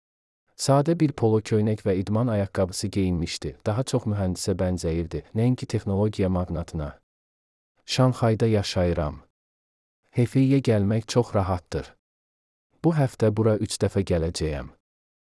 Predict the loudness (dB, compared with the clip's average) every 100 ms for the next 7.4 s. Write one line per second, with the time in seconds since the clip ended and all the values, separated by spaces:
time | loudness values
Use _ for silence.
0 | _ _ _ 0 0 2 -2 0 2 2
1 | 4 4 4 2 2 0 2 2 0 0
2 | 0 -2 -6 -4 -2 -2 -2 -2 -2 -2
3 | -2 -4 -2 -2 -2 -10 -14 _ _ _
4 | _ _ _ _ _ -8 0 2 4 4
5 | 4 2 2 0 0 0 0 2 0 2
6 | 2 2 2 2 0 0 -4 -4 -4 -2
7 | -2 -2 0 0